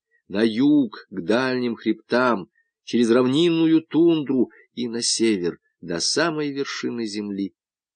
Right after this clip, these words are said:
через нагромождение торосов, разводья и трещины. Бледные остатки полярного сияния догорали в зените, и звездный свет усиливался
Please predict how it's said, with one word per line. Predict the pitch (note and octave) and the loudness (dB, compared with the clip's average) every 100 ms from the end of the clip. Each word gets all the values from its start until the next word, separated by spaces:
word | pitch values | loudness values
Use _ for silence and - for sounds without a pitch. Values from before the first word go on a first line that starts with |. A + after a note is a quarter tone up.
| _ _ | _ _
через | - A2 A2 | -4 2 2
нагромождение | A2+ A2 C3 B2+ A2 D3 D3 D3 | 2 4 4 4 4 4 4 4
торосов, | D3 C3+ C#3+ D#3 - D3+ - - | 2 4 6 4 0 -8 -12 -6
разводья | F#2+ E2+ F2+ A#2+ A2+ G#2 G#2+ | -2 0 2 2 0 -6 -8
и | |
трещины. | - A#2 C#3 - - B2 B2+ _ _ _ _ _ _ _ _ _ _ - | -4 -2 -2 -6 -12 -14 -20 _ _ _ _ _ _ _ _ _ _ -4
Бледные | A2+ D3+ F#2+ F2+ F#2 | 0 0 0 -2 -2
остатки | F2 G2 F#2 - | -2 -2 -2 -4
полярного | F2 G2 G2 F#2+ F#2+ F#2+ | -2 0 0 0 0 0
сияния | - F#2+ G2 G2 F#2+ | -2 -2 0 0 -2
догорали | F2 F#2 F#2+ B2+ E3 D3 | -2 -2 0 0 0 -2
в | |
зените, | B2+ C3+ C3 C3 - A#2+ _ _ _ _ _ _ _ _ | -6 -8 -8 -8 -10 -12 _ _ _ _ _ _ _ _
и | E2 | -12
звездный | D2 D2 G#2 D#3+ C3+ C3+ | -10 0 4 4 2 -4
свет | C3+ - D#3 F3+ G#3 - _ _ _ _ _ _ - | -8 -8 -4 -6 -6 -14 _ _ _ _ _ _ -12
усиливался | D#2 - - C3+ D#3 C3+ B2+ A#2 - - | -10 -8 -4 -2 -2 -4 -4 -4 -6 -8